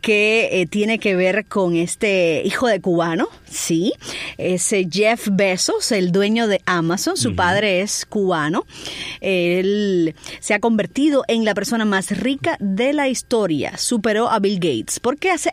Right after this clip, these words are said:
Speaker 1: años y años y años que sabemos
Speaker 2: Bueno, también Amazon tiene una fuerza impresionante.
Speaker 1: Impresionante. Hace,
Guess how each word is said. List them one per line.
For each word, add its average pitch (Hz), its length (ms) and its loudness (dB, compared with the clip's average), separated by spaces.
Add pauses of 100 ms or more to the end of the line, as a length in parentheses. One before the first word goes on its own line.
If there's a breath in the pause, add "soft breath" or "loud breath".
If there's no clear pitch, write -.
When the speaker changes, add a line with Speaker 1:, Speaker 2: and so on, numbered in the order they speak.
Speaker 1:
años 254 440 2
y 233 80 2
años 202 200 0
y 233 60 2
años 202 220 0
que 214 120 -2
sabemos 165 380 0
Speaker 2:
Bueno, 101 80 -2
también 107 300 0
Amazon 110 440 -2
tiene 98 220 -2
una 104 160 -4
fuerza 92 340 -6
impresionante. 92 600 -10
Speaker 1:
Impresionante. 160 680 -2 (140)
Hace, - 240 -6